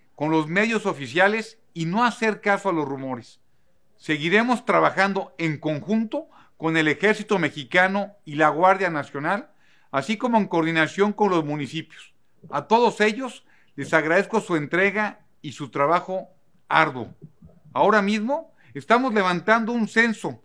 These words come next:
para brindar apoyos económicos y en especie a los hogares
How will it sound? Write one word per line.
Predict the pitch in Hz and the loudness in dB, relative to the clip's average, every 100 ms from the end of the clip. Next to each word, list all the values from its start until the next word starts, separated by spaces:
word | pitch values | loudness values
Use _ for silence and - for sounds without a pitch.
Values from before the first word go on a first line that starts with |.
| _ _ | _ _
para | - 151 | 2 4
brindar | 156 160 170 202 | 4 2 2 4
apoyos | 190 196 202 190 | 4 2 -2 -2
económicos | 170 139 147 185 196 190 202 180 - | -4 -4 -2 0 0 -2 -4 -4 -10
y | 147 147 | -6 -4
en | 147 | -4
especie | 131 - 185 180 190 175 _ _ | -4 -2 -2 -4 -10 -10 _ _
a | 127 | -2
los | 147 - | -2 -2
hogares | 147 160 185 185 175 - | 0 4 4 2 -6 -14